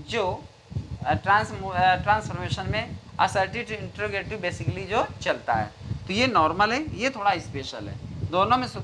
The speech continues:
कोई भी लेंगे बिल्कुल सही जाएगा। इसके लिए आपको ध्यान रखना पड़ेगा, nothing more के बदले what more आगे लगाएंगे, फिर nothing पूरा हट जाएगा। इसमें क्या होगा, nothing को अगर normal लेते हैं तो anything लग जाएगा,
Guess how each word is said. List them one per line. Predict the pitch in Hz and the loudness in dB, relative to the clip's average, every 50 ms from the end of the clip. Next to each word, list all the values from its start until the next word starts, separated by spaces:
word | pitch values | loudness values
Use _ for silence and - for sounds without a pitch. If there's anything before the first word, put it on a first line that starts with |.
| - - | -6 -2
कोई | 208 226 254 247 | -2 0 0 0
भी | 220 247 254 254 254 - - | -2 -2 -4 -4 -4 -8 -8
लेंगे | 147 156 175 196 214 226 226 240 247 269 - - - - - - | -6 -4 -2 -2 -2 -2 -2 -2 -2 -2 -4 -8 -14 -14 -12 -10
बिल्कुल | 160 165 180 175 220 214 | -8 -8 -8 -6 -8 -4
सही | - 220 214 214 | 0 2 2 2
जाएगा। | 208 220 220 220 226 240 247 254 - - - - - - 214 | 6 6 6 6 6 4 2 0 0 -4 -6 -6 -6 -2 -2
इसके | 214 214 - - 262 254 | -2 -2 0 2 2 4
लिए | 247 240 | 4 6
आपको | 226 220 - - 196 | 4 4 2 -2 -10
ध्यान | 151 147 151 165 196 | -6 -4 -4 -4 -4
रखना | 196 185 202 214 | -4 -4 -2 -2
पड़ेगा, | 202 214 220 226 233 247 262 - - - - - - | 0 2 2 4 4 2 2 0 -4 -12 -12 -6 0
nothing | 185 208 202 196 233 226 226 208 | 2 2 2 2 0 -4 -4 -2
more | 208 202 208 190 | 0 0 -2 0
के | 196 | 0
बदले | 185 180 175 196 233 285 | 0 0 0 2 2 2
what | 349 302 - 156 151 165 185 185 - | 0 0 0 2 4 4 4 4 2
more | 208 214 214 214 | 0 2 4 6
आगे | 208 208 208 220 | 6 4 4 2
लगाएंगे, | 220 220 214 220 220 226 233 262 262 - - - - - - - | 0 2 2 2 2 2 0 -4 -10 -10 -10 -10 -10 -10 -6 -2
फिर | 220 226 208 196 190 190 | 0 0 0 0 2 2
nothing | 196 185 - 233 240 240 180 - | 2 2 2 0 -4 -4 -4 -8
पूरा | 190 196 196 214 226 | -8 -4 2 2 2
हट | 196 190 202 202 | 4 2 0 0
जाएगा। | 202 214 220 220 226 226 240 262 - - - - - - - | 2 4 4 4 4 2 -2 -4 -6 -8 -10 -10 -8 -6 -6
इसमें | 202 - 202 208 226 233 214 | -4 -4 -4 -4 -2 -2 2
क्या | 233 226 | 4 6
होगा, | 220 226 226 233 233 220 | 6 6 4 2 -2 0
nothing | 202 196 - 233 - 214 226 214 | 2 0 0 0 0 -6 -6 -2
को | 220 214 | -2 0
अगर | 214 214 214 | 0 0 0
normal | - 175 175 185 196 202 214 220 | 0 0 0 0 2 0 0 0
लेते | 220 214 208 - 226 | 0 -2 0 0 -2
हैं | 233 - | -2 -2
तो | 208 | -2
anything | 180 165 170 185 202 190 - 196 196 | -2 0 0 0 -2 -4 -4 -4 0
लग | 190 190 190 | 0 0 2
जाएगा, | - 208 202 208 220 240 254 | 4 4 4 4 4 2 0